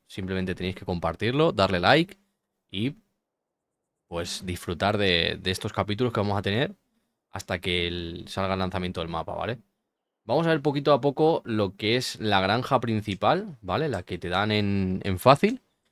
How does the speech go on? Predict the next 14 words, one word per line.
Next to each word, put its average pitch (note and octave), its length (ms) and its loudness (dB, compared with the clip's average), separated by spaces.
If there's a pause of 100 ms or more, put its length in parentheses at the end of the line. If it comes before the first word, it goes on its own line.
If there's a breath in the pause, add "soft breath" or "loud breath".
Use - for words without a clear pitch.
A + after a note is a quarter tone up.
(300)
que D3 80 -6
la D#3+ 100 4
verdad C3+ 440 4
está A#2+ 480 0
muy A2+ 500 2
bonita E3 640 0 (100)
y G2 640 -4 (760)
estos - 800 0
nuevos D3 320 4
marcadores C#3 720 4 (960)
la A2 140 0
diferencian, G2+ 600 0
la E2 100 -2
verdad. F#2 320 -4